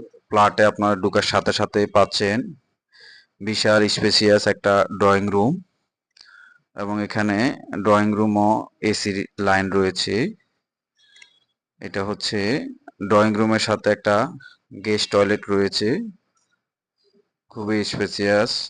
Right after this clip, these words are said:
আহ, কমোড, হাই কপ-, হাই কমোড সিস্টেমে রয়েছে এবং গেস্ট টয়লেটও গিজারের লাইন রয়েছে। থ্রি বেডরুম, ফোর বাথরুম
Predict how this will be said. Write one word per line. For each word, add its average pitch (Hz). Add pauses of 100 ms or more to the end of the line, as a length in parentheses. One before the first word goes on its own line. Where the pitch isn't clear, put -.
আহ, 92
কমোড, 104 (600)
হাই 202 (100)
কপ-, -
হাই 98
কমোড 110 (1120)
সিস্টেমে 107 (260)
রয়েছে 104
এবং 101 (840)
গেস্ট 110
টয়লেটও 110
গিজারের 101
লাইন 98 (160)
রয়েছে। 95 (1700)
থ্রি 117
বেডরুম, 113
ফোর 110
বাথরুম 113